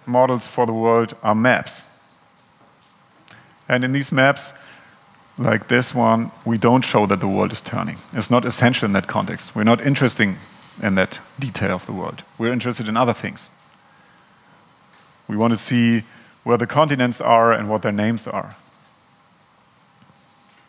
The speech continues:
Interesting is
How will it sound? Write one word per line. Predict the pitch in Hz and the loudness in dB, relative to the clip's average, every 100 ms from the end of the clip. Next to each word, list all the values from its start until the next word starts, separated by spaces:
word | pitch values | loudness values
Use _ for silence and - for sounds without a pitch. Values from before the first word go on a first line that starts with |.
| _ _ _ - - - - - - - - - - - - - - - - | _ _ _ -20 -20 -20 -20 -20 -20 -20 -20 -20 -20 -20 -20 -20 -20 -20 -4
Interesting | 131 135 139 147 | -2 -2 0 2
is | 127 - - | 0 -2 -8